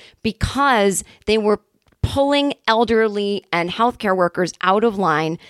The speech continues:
and prioritizing them, which is great. That's what you should do. They had done it all by the time I got there. As I said, I booked the last appointment of the day with a sense of fairness. Like, well,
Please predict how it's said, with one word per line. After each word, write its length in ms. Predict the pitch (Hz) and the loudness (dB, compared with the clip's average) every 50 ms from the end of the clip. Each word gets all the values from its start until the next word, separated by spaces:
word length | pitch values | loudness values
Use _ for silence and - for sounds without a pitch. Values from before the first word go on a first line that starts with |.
| - _ | -18 _
and 140 | - 196 202 | -8 -8 -6
prioritizing 800 | - - 208 190 165 165 180 - - 160 156 175 175 226 226 277 | -2 0 0 2 2 0 0 -2 -4 -6 -4 -4 -2 -2 0 0
them, 240 | 381 349 202 - - | 2 0 0 -2 -4
which 240 | - 240 302 294 - | -4 -4 -2 0 0
is 180 | 359 349 311 | 0 0 -2
great. 460 | 277 269 302 320 370 403 339 359 - - | -2 -2 0 0 0 0 0 -2 -2 -2
That's 240 | 196 190 202 - | -2 -2 0 -2
what 100 | 202 214 190 | -4 -4 -2
you 120 | 240 233 | -2 -4
should 320 | 214 - - 254 254 226 185 | -2 -2 -2 -2 -2 -2 -4
do. 140 | 151 151 - - _ _ _ _ _ _ _ _ _ _ _ - | -6 -8 -8 -10 _ _ _ _ _ _ _ _ _ _ _ -6
They 260 | 170 226 254 262 262 | -2 0 0 2 0
had 340 | 247 262 262 254 220 190 156 | 0 0 0 -2 -2 -4 -2
done 280 | 233 254 294 320 311 | -2 0 0 2 2
it 160 | 294 262 - - | 0 0 0 -2
all 260 | - 214 202 196 208 | 0 0 2 2 2
by 160 | 196 190 180 190 | 2 0 0 0
the 100 | 185 202 | -2 -4
time 300 | - - 202 185 190 190 | -4 -2 -2 0 0 0
I 80 | 175 | -2
got 240 | 175 214 214 226 - | 0 0 0 0 0
there. 160 | - 165 156 | 0 -2 -2
As 140 | 156 175 - | -2 -2 -2
I 80 | 180 180 | -4 -4
said, 240 | - - 220 214 | -2 -2 0 0
I 160 | - 175 185 185 | 2 0 0 0
booked 360 | 165 - 202 220 - - - | 0 0 -2 -2 -2 -4 -6
the 100 | 220 202 | -4 0
last 300 | 196 185 175 - - - | 0 0 0 0 -4 -8
appointment 420 | 190 - - 185 170 - 185 180 | -10 -6 -6 -4 -4 -2 -2 -4
of 100 | 165 - | -4 -4
the 80 | - 180 | -8 -10
day 560 | 165 - 254 294 294 240 196 180 185 196 196 - - - _ _ _ _ _ _ - | -6 -4 -2 0 0 0 0 0 -2 -2 -4 -8 -16 -20 _ _ _ _ _ _ -6
with 380 | - 185 180 226 247 269 - - | -4 -2 0 0 0 -2 -2 -2
a 80 | - 254 | -2 -2
sense 380 | - - - 208 190 185 - - | 0 0 0 0 0 0 -2 -4
of 100 | 240 - | -4 -4
fairness. 640 | - - - 339 370 311 254 175 131 143 - - | -4 -2 0 2 2 2 2 0 -2 -4 -2 0
Like, 220 | 185 180 175 - - _ _ _ _ _ _ - | 0 0 0 -2 -10 _ _ _ _ _ _ -12
well, 380 | 170 175 220 247 269 302 311 | -6 -2 0 0 2 2 0